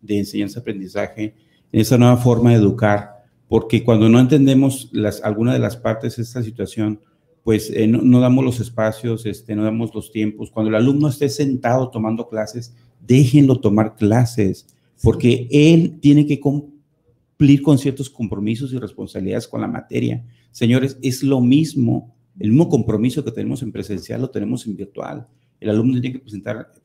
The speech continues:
Speaker 1: proyecto ejecutivo, proyectos finales, exámenes, es todo. Entonces, denle el espacio, déjenlo trabajar.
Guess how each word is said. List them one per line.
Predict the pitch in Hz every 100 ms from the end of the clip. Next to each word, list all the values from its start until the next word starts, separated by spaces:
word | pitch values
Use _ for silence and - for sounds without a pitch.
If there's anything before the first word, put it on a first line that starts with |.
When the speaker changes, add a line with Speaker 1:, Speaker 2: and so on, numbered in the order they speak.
| -
Speaker 1:
proyecto | 104 104 120
ejecutivo, | 107 107 101 - 110 117 117 117
proyectos | 104 101 113 -
finales, | 101 104 113 113 110 - _ _
exámenes, | 104 - - 117 120 120 117 - -
es | 120 -
todo. | 127 131 131 117
Entonces, | 110 117 113 127 123 _ _ _
denle | - 123 131 135
el | 120
espacio, | - - 123 127 - 127 127 -
déjenlo | 113 117 127 117 117
trabajar. | 104 104 - 110 117